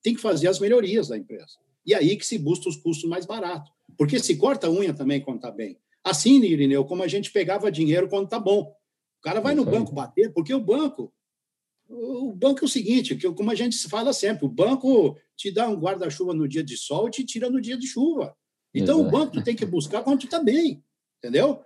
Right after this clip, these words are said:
Speaker 1: Quando tu tá bem,
Speaker 2: É.
Speaker 1: aí tu tem que buscar pro capital de longo prazo. E trabalhar nas tuas, tuas questões operacionais, e aí o controle, um pouco falando de controle, mas não naqueles controles só, é, porque o controle, ele tem que ter um controle. Hoje eu fiz um curso antigamente do Score,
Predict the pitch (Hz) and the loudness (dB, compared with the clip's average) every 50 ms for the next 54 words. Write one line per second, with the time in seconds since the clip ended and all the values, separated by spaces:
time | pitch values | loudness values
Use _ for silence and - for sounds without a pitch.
0 | _ - 196 220 220 254 226 208 302 294 240 247 277 254 185 170 180 240 277 269 | _ -4 -2 -2 -2 -2 -4 -4 -2 -2 0 2 2 2 2 2 4 2 2 2
1 | 269 226 - 214 190 170 175 160 147 - 196 170 - 190 175 147 - 170 165 156 | 0 -6 -6 -6 -6 -6 -6 -6 -4 -6 -6 -6 -6 -8 -8 -8 -6 -6 -6 -4
2 | 143 156 160 147 143 135 - 135 120 110 104 - - _ _ _ - 247 240 - | -2 0 0 0 -2 -4 -6 -8 -12 -12 -14 -18 -20 _ _ _ -2 -2 0 0
3 | 302 339 320 277 214 165 180 233 285 277 247 185 147 - 202 202 165 185 - - | 0 0 0 0 0 0 0 0 0 0 -2 -2 -2 0 0 0 0 -2 -6 -6
4 | 143 143 - 190 175 - - 147 143 151 185 180 147 147 147 151 147 139 135 - | -8 -8 -6 -6 -6 -4 -4 -6 -6 -6 -6 -4 -4 -4 -4 -4 -6 -6 -6 -8
5 | 117 113 113 143 175 185 170 151 - - _ _ _ - 139 143 143 151 196 208 | -8 -8 -6 -6 -4 -4 -4 -6 -6 -10 _ _ _ -6 -2 0 0 0 0 -2
6 | - - 156 135 117 - - 151 180 208 165 127 110 - 165 170 - - 123 131 | -2 0 0 -2 -2 -2 0 2 4 4 4 2 0 -4 -6 -6 -6 -6 -6 -4
7 | 147 165 156 - 147 - 139 110 - - 165 208 220 160 - - _ _ _ _ | -2 -2 -2 -4 -4 -4 -4 -4 -2 0 2 4 4 4 2 -2 _ _ _ _
8 | - 240 311 392 392 302 165 - 226 202 175 151 - 185 170 147 143 165 180 185 | -4 -2 0 0 2 0 0 0 0 0 0 -2 0 0 0 2 2 2 2 2
9 | 151 131 - - - 160 170 156 139 123 113 110 - - _ _ 123 123 113 110 | 2 0 -2 -2 -4 -4 -2 -2 -2 -2 -4 -6 -12 -16 _ _ -20 -20 -20 -20
10 | _ _ - - - 196 196 - 160 127 151 - 160 196 226 180 - - _ _ | _ _ -4 0 2 2 4 4 2 2 2 2 4 4 4 4 2 -4 _ _
11 | _ _ _ _ _ _ - - 165 156 - 247 240 233 - 240 233 220 - 196 | _ _ _ _ _ _ -4 -2 -2 0 0 0 0 2 2 2 2 2 2 2
12 | 185 151 143 156 185 208 190 151 156 196 196 170 156 147 - 202 175 165 143 147 | 2 2 4 6 6 6 6 6 4 4 4 2 0 -2 -2 -4 -4 -4 -6 -6
13 | - 190 180 - - 143 135 - 147 147 135 127 151 165 156 143 127 - - - | -4 -4 -4 -4 -4 -6 -6 -6 -6 -6 -4 -2 -2 -4 -4 -6 -8 -8 -8 -8
14 | 165 160 143 147 | -6 -6 -6 -6